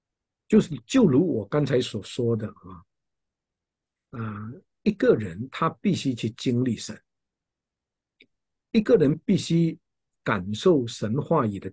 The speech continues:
甘甜，他才会渴慕神的话，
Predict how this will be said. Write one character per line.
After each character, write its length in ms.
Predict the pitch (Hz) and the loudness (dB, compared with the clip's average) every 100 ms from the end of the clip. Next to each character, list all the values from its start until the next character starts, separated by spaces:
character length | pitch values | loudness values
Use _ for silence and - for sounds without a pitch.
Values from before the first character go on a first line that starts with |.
| - | -6
甘 240 | 127 123 | -2 -2
甜， 240 | 113 87 87 - _ _ _ _ _ | -2 -8 -10 -18 _ _ _ _ _
他 180 | - 147 | -6 -4
才 300 | - 110 110 | -4 -6 -2
会 360 | 143 120 95 _ _ _ _ | 0 0 -2 _ _ _ _
渴 260 | - 107 101 | -6 -4 0
慕 200 | 170 123 | 2 2
神 240 | - 87 | -4 -8
的 80 | 104 | -10
话， 300 | - 87 | -12 -20